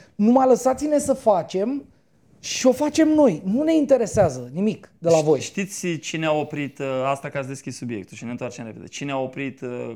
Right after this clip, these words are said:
Speaker 2: construirea Catedralei Mântuirii Neamului în Parcul Carol? Că acolo au vrut să o facă. Și deja a început să se demoleze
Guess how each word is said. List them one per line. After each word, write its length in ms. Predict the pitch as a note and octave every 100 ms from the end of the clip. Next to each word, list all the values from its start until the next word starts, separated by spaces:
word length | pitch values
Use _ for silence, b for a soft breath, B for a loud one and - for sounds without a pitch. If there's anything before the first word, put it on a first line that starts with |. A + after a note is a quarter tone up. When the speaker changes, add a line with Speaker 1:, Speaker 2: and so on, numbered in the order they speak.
| -
Speaker 2:
construirea 600 | C3 B2+ - C#3 C3+ B2+
Catedralei 640 | B2+ B2 A#2+ B2+ B2 A#2
Mântuirii 380 | A#2 A#2 C3 A#2+
Neamului 320 | A#2+ A#2+ A#2
în 80 | A2+
Parcul 320 | A#2+ A#2+ A2
Carol? 340 | - G3 C3+
Că 100 | G#2
acolo 240 | A#2 D#3 C#3+
au 60 |
vrut 160 | A2 G#2+
să 60 | A#2
o 20 |
facă. 360 | - F2+ - _ _
Și 220 | - -
deja 240 | A2+ A2
a 100 | C3+
început 320 | C#3+ C3 G#2+ C#3+
să 140 | C#3
se 140 | C3+ C3
demoleze 600 | B2+ B2+ C3 A#2+ B2+